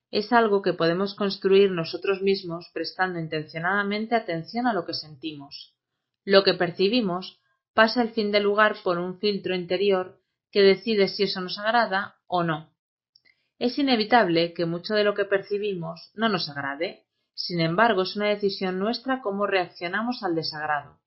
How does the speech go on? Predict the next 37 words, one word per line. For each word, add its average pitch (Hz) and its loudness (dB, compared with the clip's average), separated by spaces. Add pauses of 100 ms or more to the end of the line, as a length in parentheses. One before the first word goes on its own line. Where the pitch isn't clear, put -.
(380)
Nuestra 175 0
paz 170 2
interior 214 6
depende 196 4
de 175 6
esa 170 0
decisión. 156 -4 (220)
Si - 2
nos 202 4
resistimos 196 2
a 165 2
lo 160 4
que 160 -2
percibimos 175 -2
porque 165 -6
no 151 -10
nos 175 -10
agrada, 208 0 (340)
damos 233 4
por 220 0
perdida 226 2
nuestra 175 -2
paz 170 -4
interior. 151 -6 (320)
En 165 -4
cambio, 175 2
si 175 -2
aceptamos 185 -2
aquello 202 2
que 196 -2
percibimos 190 -2
como 160 -10
parte 202 4
de 160 0
lo 151 -4
que 156 -16
somos, 190 -4